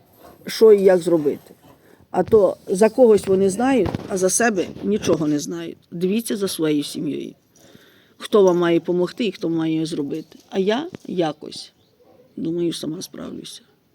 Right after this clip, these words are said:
З тим, хто мені має помагати. Ось такі то справи. Так що якось так. Я надіюся, на ваші запитання відповіла. Ось.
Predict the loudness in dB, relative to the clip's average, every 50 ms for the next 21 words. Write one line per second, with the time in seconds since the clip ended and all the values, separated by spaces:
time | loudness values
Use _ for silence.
0 | _ _ _ -20 _ _ _ _ _ _ _ _ _ _ _ _ _ _ _ -18
1 | 0 2 4 4 4 2 0 0 2 2 2 2 2 2 0 0 -2 -2 -4 -4
2 | -4 -4 -6 -8 -12 -14 -18 -20 -20 -20 _ _ _ _ _ _ _ _ _ -8
3 | -6 -6 -6 -6 -8 -10 -8 -8 -10 -10 -10 -12 -12 -10 -12 -12 -12 -12 -14 -18
4 | -20 -20 _ _ _ _ _ _ _ _ _ _ _ _ _ _ _ _ _ -20
5 | -20 _ _ _ _ _ _ _ _ _ _ _ _ _ _ _ _ _ -16 -14
6 | -14 -14 -14 -12 -8 -8 -6 -6 -8 -10 -14 _ _ -8 -8 -8 -10 -12 -14 -16
7 | -16 _ _ -20 -20 -20 -20 _ _ _ _ _ _ _ _ -20 _ _ _ _
8 | -4 -2 -2 0 -2 -2 -2 -2 -4 -4 -4 -6 -8 -8 -6 -6 -8 -8 -10 -12
9 | -12 -12 -12 -14 -14 -16 -18 -16 -14 -12 -10 -8 -6 -6 -6 -6 _ -8 -2 0
10 | 0 0 0 -2 -6 -12 _ _ _ _ _ _ _ _ _ _ _ _ _ _
11 | _ _ -20 _ _ _ _ _ _ _ _ _ _ _ _ -8 -6 -6 -6 -6
12 | -8 -12 -16 -18